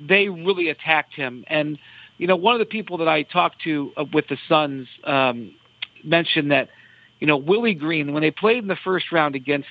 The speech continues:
the, the Pelicans, Willie Green is, uh, w-, is the Pelicans coach. He was Chris Paul's, he was assistant with the Suns last year and knows Chris Paul well. They were teammates. And it was a very emotional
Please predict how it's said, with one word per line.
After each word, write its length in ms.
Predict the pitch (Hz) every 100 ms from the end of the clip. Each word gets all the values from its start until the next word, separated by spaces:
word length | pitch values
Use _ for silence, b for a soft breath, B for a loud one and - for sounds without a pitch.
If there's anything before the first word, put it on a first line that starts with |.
| -
the, 220 | 120 -
the 120 | 123 127
Pelicans, 600 | 160 139 123 - 117 110 -
Willie 220 | 185 190
Green 340 | 139 147 135
is, 120 | 123 107 -
uh, 120 | 127
w-, 180 | 117 123
is 140 | - 117
the 80 |
Pelicans 400 | - 135 131 123
coach. 340 | - 120 113 - B B B B -
He 160 | 196
was 160 | 185 160 -
Chris 200 | - 202
Paul's, 460 | - 175 160 151 139 -
he 80 | 175
was 120 | 160
assistant 500 | 156 - 226 - 190
with 100 | 170
the 100 | 156 -
Suns 260 | 151 151
last 340 | 131 131 127 -
year 300 | 127 120 117 B B B B -
and 260 | 160 156
knows 220 | 175 208 196
Chris 200 | 196 -
Paul 260 | - 151 139
well. 240 | 139 131
They 160 | 131 147
were 140 | 139
teammates. 560 | - - 156 143 131 127 - - B B B B -
And 80 |
it 40 | 185
was 100 | 175
a 60 | 175
very 180 | 233
emotional 480 | 208 185 185 180 165